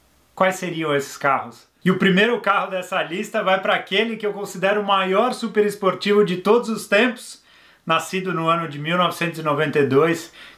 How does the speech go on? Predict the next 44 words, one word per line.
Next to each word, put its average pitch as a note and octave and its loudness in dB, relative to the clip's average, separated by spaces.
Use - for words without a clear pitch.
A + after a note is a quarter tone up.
criado D#3 2
por D3+ -10
Gordon D#3 0
Murray, D#3+ 0
a C3+ 2
McLaren C#3 0
F B2+ -4
um. A#2 -2
Que G#3 4
carro D3+ 0
espetacular! C#3+ -4
E E3+ -2
o E3 0
que A#3 2
que A3+ -2
me A3 2
fascina F3+ -2
na D#3 -2
F D3+ -4
um? B2 -2
Eu D#3 6
acho E3 0
que F3 -8
é - -8
a E3+ -10
primeira F3 -2
coisa, C3 -6
a D3+ 2
obsessão E3 0
por F#3+ -6
performance. C3 0
Ele C#3 2
foi D#3+ 2
muito F#3+ 4
focado D3 0
no D3 -12
desenvolvimento D3 -8
do C#3 -4
carro D3 0
e D3 -6
ele D3+ -6
falou D#3 0
muito D3+ -6
nisso D#3 -2